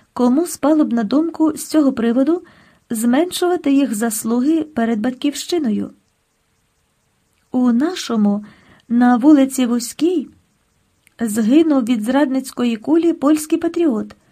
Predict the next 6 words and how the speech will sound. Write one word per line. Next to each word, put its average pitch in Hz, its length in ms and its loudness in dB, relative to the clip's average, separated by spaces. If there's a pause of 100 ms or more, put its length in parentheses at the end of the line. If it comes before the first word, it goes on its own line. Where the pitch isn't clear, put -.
(520)
вірний 339 540 2
син 302 260 -2
вітчизни, 214 720 -2 (800)
безстрашний 262 760 0
боєць 240 640 -2 (480)
за 233 500 0